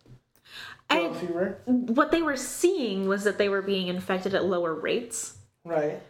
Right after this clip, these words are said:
Speaker 1: Um, but that's another thing, is that, like, the nurses and the doctors that were taking care of these people stayed behind while everybody else pieced the fuck out.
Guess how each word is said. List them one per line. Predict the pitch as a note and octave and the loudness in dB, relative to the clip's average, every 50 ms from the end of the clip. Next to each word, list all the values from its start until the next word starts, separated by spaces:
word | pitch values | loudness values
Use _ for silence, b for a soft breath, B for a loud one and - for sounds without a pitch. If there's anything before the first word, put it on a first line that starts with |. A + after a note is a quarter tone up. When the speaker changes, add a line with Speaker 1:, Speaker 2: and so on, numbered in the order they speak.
| - - - - - | -16 -16 -10 -4 0
Speaker 1:
Um, | G3+ G3 F#3+ F#3 F#3 F3+ F3+ | 0 2 2 2 0 2 2
but | G3 A3+ | 2 2
that's | B3 B3 B3 | 2 2 2
another | C4+ D4+ F#4+ F4 D#4 D4 | 2 2 2 2 2 0
thing, | D4 - G#3+ G3+ G3+ | 2 2 0 2 0
is | G3 G3 G3+ | 0 2 2
that, | G#3 - | 2 2
like, | G#3+ G#3 G3 F#3 | 2 0 0 0
the | F#3+ | 2
nurses | F#3 F#3+ G#3 G#3 - G#3+ G#3 | 2 2 2 2 2 0 0
and | G3+ F#3+ F#3 | 2 0 2
the | |
doctors | - G3+ A#3 C4+ - - F#3+ F3+ | 2 2 2 2 2 2 2 2
that | F#3 F#3 | 2 2
were | - F3+ | 2 0
taking | F3+ - G3+ - F#3 F3+ | 0 -2 -2 -2 -4 -2
care | E3+ G3+ G3+ G3 | 0 0 0 0
of | F3+ | 0
these | F3 D#3+ D#3 | -2 -4 -4
people | - - C#4+ D4 - F3 D#3+ D#3+ E3 D#3+ - - - | -2 0 0 0 2 0 0 0 -2 -4 -6 -6 -6
stayed | - - G#3 F#3+ - | 0 0 0 0 2
behind | C3 - G3+ A3 A#3+ G3+ F3+ F3+ | 2 2 2 2 2 0 0 0
while | F#3 E3 - | 0 2 2
everybody | F3+ F#3 F3+ F3+ F#3 F#3 | 2 0 2 2 2 2
else | A#3 B3+ A#3+ B3 | 2 0 -2 -2
pieced | - - G3 F#3+ - | -2 -2 -2 -2 -2
the | F#3+ | -2
fuck | - F3+ F3+ - | -2 -2 0 0
out. | B3 - - - - | 0 0 -2 -4 -6